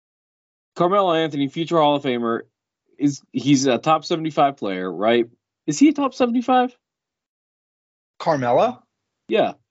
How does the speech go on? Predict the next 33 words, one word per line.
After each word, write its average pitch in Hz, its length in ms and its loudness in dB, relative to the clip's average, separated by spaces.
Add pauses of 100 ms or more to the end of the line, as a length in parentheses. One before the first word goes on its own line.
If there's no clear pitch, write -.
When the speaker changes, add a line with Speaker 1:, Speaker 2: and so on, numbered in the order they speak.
(380)
Speaker 2:
Yeah, 170 120 0
he 120 140 -6
should 170 340 -4
be, 110 220 -10
absolutely. 131 600 -8 (640)
Speaker 1:
Okay. - 280 -14 (380)
Anyway, 143 420 2 (880)
he, 190 420 2
he's 185 180 2
a 180 60 0
future 226 280 0
Hall 160 180 4
of 135 80 -6
Famer. 98 320 -6 (800)
How 240 280 0
Daryl 196 460 0
handled 170 380 0
that, 156 320 2
along 151 440 0
with, 147 220 0
you 143 60 4
know, 123 240 0
he 127 180 -12
kinda 165 280 -2
just 139 260 -6
shipped 151 320 -4
Dwight 131 380 0
out. 123 280 0
He 117 140 -6
sh-, - 240 -16
kinda 147 300 -2
just 131 260 -4
shipped 131 320 -2